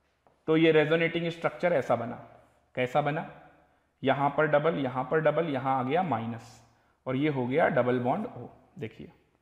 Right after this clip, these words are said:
अब आप बनाते रहिए, फिर मैं बताता हूं आपको नॉन इक्विवेलेंट और equivalent क्या होता है। फिर देखिए, lone pair of an atom to a bond और ये multiple bond to an atom।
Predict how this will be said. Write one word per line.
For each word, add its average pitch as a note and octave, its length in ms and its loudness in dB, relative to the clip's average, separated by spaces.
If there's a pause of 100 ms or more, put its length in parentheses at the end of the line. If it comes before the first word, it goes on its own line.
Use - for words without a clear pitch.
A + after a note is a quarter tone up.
(1200)
अब F3 120 8
आप G#3 80 10
बनाते B3 400 6
रहिए, A3+ 220 6
फिर A3 140 2
मैं G#3+ 140 4
बताता D3 300 2
हूं A#2+ 120 -4
आपको - 500 -14
नॉन F3 300 6
इक्विवेलेंट F#3+ 580 2
और F3 100 6
equivalent D3 560 -2
क्या B2 100 2
होता A#2+ 280 -6
है। - 200 -16 (680)
फिर F#3+ 140 4
देखिए, - 580 -4
lone E3+ 220 2
pair E3+ 240 2
of E3+ 140 2
an E3 180 -2
atom E3 220 -4
to D#3 140 2
a C3+ 40 -6
bond F3 200 0 (400)
और C3 80 -2
ये C#3 80 0
multiple C#3 460 -2
bond C3 260 -2
to D3+ 40 -6
an D3 140 -2
atom। A2 200 -10